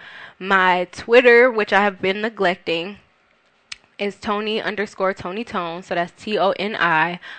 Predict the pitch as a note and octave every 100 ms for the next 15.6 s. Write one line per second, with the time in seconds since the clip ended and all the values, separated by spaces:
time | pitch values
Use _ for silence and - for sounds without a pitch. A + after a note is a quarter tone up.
0 | - F#3 F3+ G3 - F#3+ F#3 - G3 F3
1 | D3+ F3+ G3 G3+ F#3+ G#3+ - G3 D3 D3+
2 | C#3+ C3 D#3+ D3 - _ - - - -
3 | G#3 - G#3 G3+ G#3 G#3+ - G3+ F#3 E3+
4 | A3+ B3 A#3+ A#3 - - F#3 E3+ F3+ -
5 | F3 F#3+ F#3+ F3+ E3 D#3+ - E3+ D#3+ D#3
6 | F3 - F#3 G#3 G3+ F#3 F3+ F3+ F#3 -
7 | - - - G#3+ G#3 G#3+ A#3 G3+ G#3+ G#3
8 | F#3 F#3+ F#3+ F#3+ F#3 G3 A3 - - -
9 | - - G3+ - G3 G3 - F#3 F3+ F3+
10 | - F#3 E3+ E3+ B3+ A#3+ A3 A3 A3 -
11 | F#3+ - G3 G3 G#3 F3+ E3 G3 G3+ F3+
12 | F#3+ F#3 E3 E3+ E3 E3+ A#3 G#3 F3 E3+
13 | F3 - F3+ F#3+ G#3 G#3+ G#3 G3+ G3+ G3
14 | F3 F3 F3+ F#3 - F3 F3 - E3+ E3
15 | F3 - A3 - A3